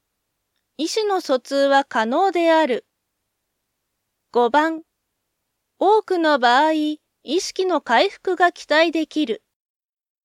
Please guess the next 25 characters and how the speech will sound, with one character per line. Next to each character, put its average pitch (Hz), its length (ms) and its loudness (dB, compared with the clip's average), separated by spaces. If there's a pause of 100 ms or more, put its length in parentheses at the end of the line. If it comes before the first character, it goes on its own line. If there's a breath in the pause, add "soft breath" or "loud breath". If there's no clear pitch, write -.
(260)
問 339 320 0
題 349 300 2
四 370 240 0
百 339 300 -2
八 349 420 -2
十。 339 380 -4 (1000)
遷 - 260 -4
延 415 440 -2
性 381 320 -2
意 240 200 -8
識 - 260 -4
障 427 280 0
害 339 280 2
に 311 160 -4
つ - 160 -8
い 311 140 -4
て 277 320 -2 (320)
正 269 380 0
し - 80 -8 (120)
い - 20 -4
の 370 180 0
は 269 200 4
ど 254 120 0
れ 320 140 -2
か。 240 240 -4